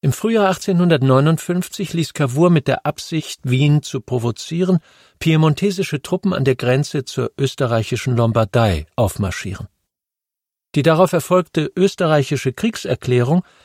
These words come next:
aktivierte die im Geheimvertrag festgelegte französische Beistandspflicht und in der erstmals per Eisenbahn erfolgten Mobilmachung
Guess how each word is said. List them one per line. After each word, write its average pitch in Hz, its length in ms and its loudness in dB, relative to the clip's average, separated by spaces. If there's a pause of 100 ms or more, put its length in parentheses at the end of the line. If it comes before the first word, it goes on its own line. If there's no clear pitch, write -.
(180)
aktivierte 156 720 2
die 147 200 -2
im 139 120 0
Geheimvertrag 120 840 0
festgelegte 127 920 -2
französische 127 840 -4
Beistandspflicht 123 1160 -2 (480)
und - 580 -2
in 131 100 -2
der 120 200 -2
erstmals 131 480 -2
per - 200 -4
Eisenbahn 127 440 2
erfolgten - 500 -2
Mobilmachung 110 800 2